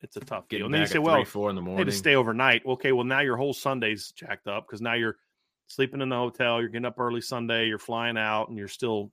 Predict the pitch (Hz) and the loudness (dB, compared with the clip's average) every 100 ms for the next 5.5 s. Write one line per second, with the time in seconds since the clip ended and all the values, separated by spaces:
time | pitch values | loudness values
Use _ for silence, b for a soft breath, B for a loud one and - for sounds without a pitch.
0 | 147 - - 107 95 98 95 95 - - | -14 -14 -8 -6 -6 -8 -8 -12 -14 -18
1 | - 85 - 85 - - - _ _ _ | -14 -14 -14 -14 -14 -12 -14 _ _ _
2 | _ - 92 78 73 _ _ 110 98 95 | _ -12 -10 -8 -12 _ _ -10 -8 -10
3 | - - _ _ _ _ _ - 117 120 | -14 -18 _ _ _ _ _ -14 -8 -8
4 | 120 123 127 - 175 120 113 95 - 92 | -6 -4 -2 0 2 4 2 0 -4 -4
5 | 78 76 80 76 | -4 -6 -6 -6